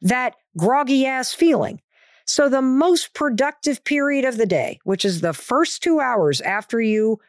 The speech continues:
wake up, it's when your brain has the highest speed of processing.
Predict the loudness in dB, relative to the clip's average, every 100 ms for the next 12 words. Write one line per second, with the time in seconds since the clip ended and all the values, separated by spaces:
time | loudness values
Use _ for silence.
0 | _ 0 0 0 -2 -2 -4 _ _ -4
1 | -2 0 0 0 -2 -2 -2 -4 -4 -4
2 | -4 -2 -4 0 2 2 0 0 0 -2
3 | -4 -2 -2 -2